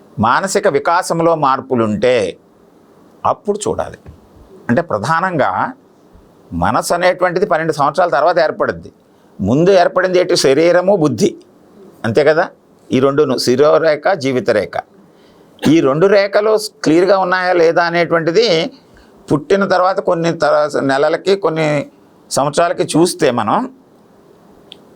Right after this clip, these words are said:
వాళ్ళ ఎదుగుదలలో తేడాలు ఏమన్నా ఉంటే మనం వాటిని సరి చేసుకోవడానికి తీసుకోవాల్సిన జాగ్రత్తలు గురించి తెలుసుకోవడానికి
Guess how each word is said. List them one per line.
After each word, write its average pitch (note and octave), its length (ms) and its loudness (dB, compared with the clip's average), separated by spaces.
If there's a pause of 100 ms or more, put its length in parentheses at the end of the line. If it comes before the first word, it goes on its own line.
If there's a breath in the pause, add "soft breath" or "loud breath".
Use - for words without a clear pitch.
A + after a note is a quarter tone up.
(200)
వాళ్ళ C#3 520 0 (1400)
ఎదుగుదలలో F#3+ 840 2 (260)
తేడాలు E3 320 2
ఏమన్నా D3+ 300 0
ఉంటే C#3 240 0
మనం D3+ 380 -2
వాటిని C#3 460 -2 (800)
సరి C#3 240 0
చేసుకోవడానికి F#3 1040 0 (340)
తీసుకోవాల్సిన F3 640 0
జాగ్రత్తలు D#3 880 -2
గురించి C3+ 380 0
తెలుసుకోవడానికి C3+ 1000 -2